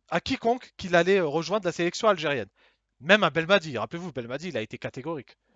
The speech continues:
Il a dit, euh, « Pour l'instant, euh, voilà, nous on a fait les efforts, maintenant c'est, c'est à lui de, de faire, euh, le geste. » Donc voilà. Troisième point,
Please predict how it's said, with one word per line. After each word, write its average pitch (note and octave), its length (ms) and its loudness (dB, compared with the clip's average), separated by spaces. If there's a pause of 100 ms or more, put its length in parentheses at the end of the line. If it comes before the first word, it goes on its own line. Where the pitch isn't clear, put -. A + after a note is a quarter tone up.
(240)
Il D2+ 60 -16
a F2+ 80 -12
dit, C#3+ 220 -14
euh, « G#2+ 140 -12 (760)
Pour F#2 120 -10
l'instant, D#3+ 540 -2
euh, G#2+ 120 -6 (340)
voilà, C3+ 340 2
nous F3 140 -6
on G#3+ 60 0
a G3 120 6
fait - 100 -4
les F3 200 -2
efforts, G#3 260 0
maintenant F#3 220 -6
c'est, C3 420 -8
c'est - 160 -6
à B2+ 160 2
lui E3 220 -10
de, C3 280 -10 (300)
de C#3 120 -10
faire, F3 360 0
euh, A#2+ 260 -8
le D#3 80 -4
geste. » - 420 -12
Donc G#3 200 -4
voilà. C3+ 240 0 (1300)
Troisième C4+ 540 10
point, E3 400 -2